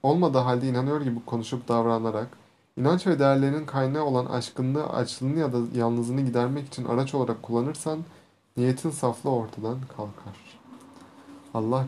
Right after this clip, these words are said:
bizi, niyetlerimizi saf ve temiz eylesin inşallah. Sadakallahul azim.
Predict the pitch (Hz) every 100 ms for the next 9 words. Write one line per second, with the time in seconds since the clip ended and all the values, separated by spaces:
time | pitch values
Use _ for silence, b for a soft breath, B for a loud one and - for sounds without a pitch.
0 | 135 110 107 127 139 113 104 104 - 104
1 | 104 120 135 131 - 120 117 - - 113
2 | 113 120 - 104 110 110 117 104 101 -
3 | - - 107 - 107 104 101 - - B
4 | B B B _ _ 117 113 107 107 113
5 | 120 110 107 110 107